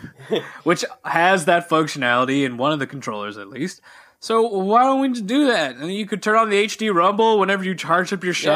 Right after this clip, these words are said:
Speaker 1: shot, and then you would feel the charge shot coming off of the, off of the Switch remote. The, the Joy-Con. I'm never gonna used to saying Joy-Con.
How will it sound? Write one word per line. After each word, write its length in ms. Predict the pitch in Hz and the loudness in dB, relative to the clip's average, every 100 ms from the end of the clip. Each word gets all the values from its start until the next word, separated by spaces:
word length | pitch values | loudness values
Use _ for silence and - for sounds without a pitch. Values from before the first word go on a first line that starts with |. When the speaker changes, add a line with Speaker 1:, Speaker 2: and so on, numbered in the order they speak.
| 185 202 | 4 0
Speaker 1:
shot, 120 | - _ _ _ _ _ _ _ _ | -4 _ _ _ _ _ _ _ _
and 100 | 156 | 0
then 140 | 190 202 | 0 2
you 80 | 202 | 2
would 140 | 196 | 0
feel 760 | - 202 233 233 214 220 220 202 | -4 -4 0 4 4 4 4 2
the 140 | 208 | 0
charge 380 | - 240 269 240 | 2 2 2 0
shot 560 | - 185 160 135 - | 0 2 2 0 -6
coming 260 | - 190 202 | -4 0 2
off 280 | 202 208 214 | 4 2 0
of 120 | 202 | 0
the, 260 | 208 208 190 | 2 4 4
off 280 | 196 208 | 2 2
of 140 | 220 208 | -2 -6
the 120 | 247 | -6
Switch 400 | - 262 285 - | -2 -2 -2 -4
remote. 640 | 160 139 127 110 107 - - _ _ _ _ _ _ _ | 0 2 2 0 -2 -12 -16 _ _ _ _ _ _ _
The, 200 | - 147 139 _ _ _ _ _ _ - | -6 -6 -6 _ _ _ _ _ _ -16
the 60 | 123 | -10
Joy-Con. 840 | - 165 170 - 135 113 101 101 _ | 2 4 4 2 0 0 -2 -12 _
I'm 60 | 131 | -2
never 180 | 147 151 | 2 2
gonna 140 | 139 | 4
used 220 | 127 123 | 2 2
to 60 | - | -2
saying 320 | - 113 101 | -4 -4 -4
Joy-Con. 760 | - 98 98 101 - 95 98 107 | -12 -12 -12 -12 -12 -12 -12 -20